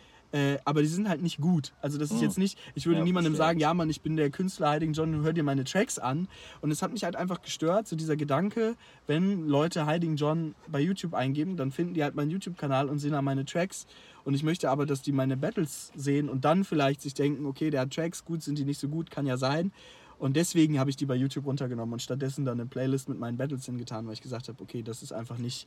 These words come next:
Speaker 2: Mhm.
Speaker 1: das ist einfach nicht das, was, womit ich mich präsentieren möchte." Auch wenn
Speaker 2: Ja,
Speaker 1: es
Speaker 2: verstehe ich.
Speaker 1: dazugehört, auch wenn es auch meine Kunst ist, aber es ist halt einfach so viel schlechter, dass ich das
Speaker 2: Mhm.
Speaker 1: halt nicht so präsentieren will, einfach.
Speaker 2: Ja, das, äh,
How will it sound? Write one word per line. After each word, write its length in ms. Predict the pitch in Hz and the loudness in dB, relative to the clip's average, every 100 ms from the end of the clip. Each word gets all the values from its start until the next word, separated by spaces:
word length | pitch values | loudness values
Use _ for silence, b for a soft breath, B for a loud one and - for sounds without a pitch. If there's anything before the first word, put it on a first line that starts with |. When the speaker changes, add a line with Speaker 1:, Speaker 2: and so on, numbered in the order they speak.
| B | B
Speaker 2:
Mhm. 80 | 220 | 0
Speaker 1:
das 120 | 196 - | 2 2
ist 40 | |
einfach 220 | - 135 | 0 0
nicht 180 | 143 - | 0 0
das, 160 | 139 143 | -2 -2
was, 400 | 135 - - - 143 | -4 -6 -12 -10 -2
womit 280 | 139 147 | 2 2
ich 100 | 160 | 0
mich 160 | 147 131 | -2 -2
präsentieren 560 | - 139 139 185 180 156 | 0 0 0 0 2 2
möchte." 320 | 139 135 131 B - | 2 0 -2 B -2
Auch 160 | 143 | 2
wenn 80 | 165 | 2
Speaker 2:
Ja, 40 | 151 | 2
Speaker 1:
es 60 | |
Speaker 2:
verstehe 300 | 139 131 202 | 2 0 0
ich. 40 | 175 | 2
Speaker 1:
dazugehört, 260 | 160 151 | 2 2
auch 180 | 135 147 | -2 -2
wenn 80 | 147 | -2
es 100 | 139 | -2
auch 180 | 139 151 | -4 -2
meine 200 | 139 135 | -2 -2
Kunst 320 | 151 165 - | 0 -2 -4
ist, 140 | 135 | -8
aber 120 | 127 127 | -6 -6
es 140 | 127 | -6
ist 120 | 135 | -6
halt 200 | 123 127 B B | -4 -4 B B
einfach 280 | 120 131 131 | -4 -2 -2
so 260 | - 139 139 | 0 2 0
viel 300 | - 135 120 | 0 0 0
schlechter, 420 | 135 139 - 113 | -2 -4 -4 -6
dass 180 | 113 - | -6 -10
ich 180 | - | -8
das 180 | - 101 | -4 -2
Speaker 2:
Mhm. 40 | 113 | -2
Speaker 1:
halt 140 | 101 | -2
nicht 140 | 120 | -6
so 300 | - 113 110 b b b _ | -6 -6 -6 b b b _
präsentieren 540 | - 113 113 117 113 98 | -10 -8 -6 -6 -4 -6
will, 140 | 90 - | -8 -14
einfach. 160 | 104 120 | -8 -4
Speaker 2:
Ja, 140 | 113 | -4
das, 360 | 95 - - - | -4 -10 -16 -14
äh, 280 | - 87 82 | -8 -6 -8